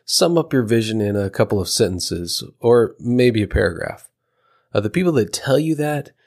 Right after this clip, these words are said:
may not possess the necessary knowledge, uh, to know the difference between mission and vision. So we are clear, your mission is going to clearly state your why.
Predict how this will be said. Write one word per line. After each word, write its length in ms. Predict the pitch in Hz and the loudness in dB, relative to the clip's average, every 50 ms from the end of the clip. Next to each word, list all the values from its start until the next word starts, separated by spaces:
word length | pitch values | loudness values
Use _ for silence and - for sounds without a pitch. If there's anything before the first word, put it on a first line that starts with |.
| _ _ _ _ _ _ _ _ - | _ _ _ _ _ _ _ _ -6
may 240 | 110 123 139 175 190 | -2 2 2 4 4
not 160 | 196 190 - | 4 2 0
possess 340 | - 131 117 123 127 123 - | -2 -2 2 2 2 2 2
the 60 | 117 | 0
necessary 500 | 110 113 110 107 101 - - 110 98 95 | 0 0 0 -2 -2 -2 0 0 0 0
knowledge, 800 | 92 92 95 95 107 117 117 104 90 87 90 90 - - - _ _ _ _ _ _ - | 0 0 0 0 0 0 0 0 0 -2 -4 -8 -10 -12 -14 _ _ _ _ _ _ -6
uh, 80 | 95 | -4
to 160 | 92 - 104 101 | -2 -2 0 2
know 180 | 104 113 117 | 4 4 4
the 80 | 110 95 | 2 2
difference 400 | 90 117 135 139 - 101 95 - | 2 4 4 4 2 0 -4 -4
between 340 | - 95 - 110 98 95 92 | -6 -4 -2 -2 0 0 0
mission 280 | 101 98 - - 87 | 0 0 -2 -2 -4
and 120 | 85 90 90 | -6 -6 -6
vision. 400 | 92 87 - - 95 92 92 - _ _ _ _ _ _ _ _ _ _ _ _ _ _ - | -6 -6 -6 -8 -12 -14 -16 -20 _ _ _ _ _ _ _ _ _ _ _ _ _ _ -4
So 200 | - - - 170 | 0 2 4 4
we 160 | 170 165 156 | 4 4 4
are 120 | 120 101 | 2 2
clear, 500 | - - - 123 110 98 87 85 87 - _ _ _ _ _ _ _ _ _ - | -2 -2 0 2 2 2 0 -4 -8 -14 _ _ _ _ _ _ _ _ _ -4
your 140 | 110 110 | -2 0
mission 380 | 110 120 139 156 156 - 127 110 | 2 2 2 2 0 0 -2 -2
is 140 | 104 101 - | -2 -2 0
going 240 | - 113 107 104 95 | 0 2 2 2 0
to 60 | 92 | -2
clearly 480 | - - - 117 113 113 110 107 98 | -4 -6 -4 -2 0 0 0 0 -2
state 460 | 95 - - - - 104 98 - - - | -2 -2 -2 0 2 2 2 2 0 -2
your 280 | 101 98 95 92 90 | -2 0 0 0 -2
why. 560 | 87 87 87 90 90 87 80 - - 95 95 | -4 -4 -2 -2 -2 -2 -2 -4 -8 -12 -14